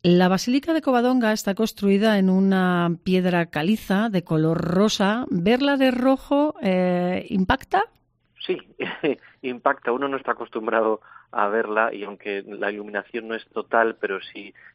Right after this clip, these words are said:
Speaker 2: sí elimi-, eh, eh, eh, ilumina elementos, mm, fundamentales y es impactante. La verdad es que es impactante.
Speaker 1: ¿Hasta qué día se mantiene encendida con la iluminación en color rojo?
Speaker 2: Pues terminaremos el domingo. El domingo por la noche a las diez, pues ya la,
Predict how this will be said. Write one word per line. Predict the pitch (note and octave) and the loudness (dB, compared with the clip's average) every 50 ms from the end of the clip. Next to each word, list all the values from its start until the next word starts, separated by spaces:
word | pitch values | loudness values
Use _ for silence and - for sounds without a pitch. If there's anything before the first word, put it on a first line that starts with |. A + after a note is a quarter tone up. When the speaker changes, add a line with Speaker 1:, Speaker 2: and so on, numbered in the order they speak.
| _ _ - | _ _ -10
Speaker 2:
sí | G#3+ G3+ G#3 | -6 -2 -2
elimi-, | G3+ G3+ G3+ G3 G#3 - | -2 -2 -2 -6 -8 -8
eh, | - | -6
eh, | A2 G#2+ - G#2+ - - G#2+ - | -6 -6 -4 -4 -4 -4 -4 -4
eh, | G#2+ G#2 G2+ F#2 | -6 -8 -10 -10
ilumina | - G#2 G2 G2+ G2 G2+ G#2 G#2+ G#2 G#2+ G#2+ G2+ G2 G2 - - | -10 -8 -6 -6 -6 -4 -6 -4 -2 0 0 0 0 -2 -4 -6
elementos, | - F#2+ F#2+ F#2 F#2+ G2+ G2 F#2+ - - - - - - | -8 -8 -8 -6 -6 -6 -8 -8 -8 -8 -8 -8 -10 -14
mm, | - - G2 G2 G2 - - - | -14 -16 -16 -16 -16 -18 -16 -12
fundamentales | G2 F#2 F#2 F#2 F#2+ F#2+ F2+ - G2 F#2+ G2+ G2+ - - | -6 -4 -4 -4 -4 -4 -4 -2 -2 0 0 -2 -6 -8
y | G2 F#2+ - | -14 -8 -4
es | - G#2 - | -4 -4 -4
impactante. | - - A3+ - A2+ - _ - E3 D#3+ D#3+ - - D#2+ | -6 -6 -2 -2 -2 -2 _ -8 -10 -10 -10 -14 -14 -8
La | E2 E2 F2 | -4 -4 -2
verdad | E2+ F2+ F#2+ - | -2 -2 -4 -4
es | - | -6
que | - - | -12 -12
es | - | -12
impactante. | A2 - - - - - - - - - - - _ _ _ _ - | -10 -8 -8 -10 -8 -10 -14 -14 -14 -16 -20 -20 _ _ _ _ 0
Speaker 1:
¿Hasta | F3 F3+ F3+ - G3+ F#3 | 0 0 2 0 0 2
qué | A3 G#3+ | 4 4
día | G#3+ G#3+ A3 | 6 4 4
se | - G#3+ | 4 4
mantiene | G3 F#3+ F#3+ - F#3 F#3 F3+ | 4 4 6 6 6 6 6
encendida | F3 - F3+ E3+ F3 F3 E3+ F3 E3+ E3 D#3+ - | 4 4 4 2 4 4 4 4 2 2 0 0
con | - E3 D#3+ E3 | 0 0 2 2
la | D#3+ D#3 | 4 4
iluminación | D#3 D#3 D#3 D#3+ D#3+ D#3 - - D#3 D#3 | 2 4 4 2 2 2 0 2 2 2
en | D#3 | 2
color | - D3+ D3+ D3+ E3 | 0 0 -2 -2 -2
rojo? | G3 - - C#4 D#4 - _ _ _ _ _ - | -2 -2 -2 -2 -2 -4 _ _ _ _ _ -2
Speaker 2:
Pues | A2 G#2 - - | -2 -2 -2 -2
terminaremos | - A#2 G#2 - G#2+ G#2 G2+ G#2+ A#2 A#2+ C3 B2+ - C3+ | -6 -8 -8 -6 -4 -2 -2 0 -2 -2 -4 -6 -6 -6
el | A#2 G2 | -6 -4
domingo. | G2+ G2 A2 G#2+ G2+ F2+ F#2 F2+ | -6 -6 -6 -8 -8 -8 -8 -8
El | F2+ | -8
domingo | F2+ G2 G2+ G#2+ A2+ A2 A2+ A2+ | -8 -10 -10 -10 -10 -8 -10 -8
por | A2 - A2+ G#2+ G#2+ | -4 -4 -4 -2 -2
la | G#2+ G#2+ | -2 -2
noche | A2+ A#2 A#2 - - C3 | -2 -4 -6 -6 -6 -6
a | A#2+ | -4
las | G2 F#2+ F#2+ F#2+ | -2 -2 -4 -4
diez, | G2+ A2 A#2+ B2 A2+ - _ | -6 -4 -4 -4 -4 -6 _
pues | - - F2 | -20 -16 -10
ya | - E2 E2+ | -8 -8 -6
la, | F2 F2 E2+ E2+ E2+ | -6 -8 -8 -10 -12